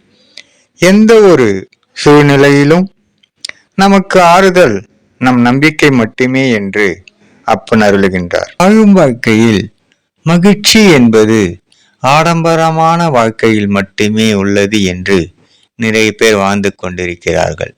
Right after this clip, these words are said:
ஆனால், அது உண்மையல்ல. நோயற்ற நிம்மதியான வாழ்க்கையிலும் நிரம்பி உள்ளது என்று அப்பன் அருளுகின்றார். நாம் ஆரோக்கியத்துடன் இருந்தாலே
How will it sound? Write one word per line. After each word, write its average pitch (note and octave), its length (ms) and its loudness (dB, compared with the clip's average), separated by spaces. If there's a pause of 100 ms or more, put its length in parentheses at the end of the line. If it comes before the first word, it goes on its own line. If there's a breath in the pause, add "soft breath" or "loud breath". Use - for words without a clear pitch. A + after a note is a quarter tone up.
(440 soft breath)
ஆனால், D#3+ 460 2 (220)
அது A#2 240 0
உண்மையல்ல. G#2+ 600 0 (680)
நோயற்ற F3+ 680 0 (440)
நிம்மதியான D3 880 0
வாழ்க்கையிலும் G2+ 800 -2 (540 soft breath)
நிரம்பி E3 500 2
உள்ளது G#2+ 460 0 (140)
என்று F#2 280 -4 (440)
அப்பன் A2+ 420 -4
அருளுகின்றார். F#2 760 -4 (520 soft breath)
நாம் D#3+ 360 -2
ஆரோக்கியத்துடன் F3 1300 0
இருந்தாலே A#2+ 680 -2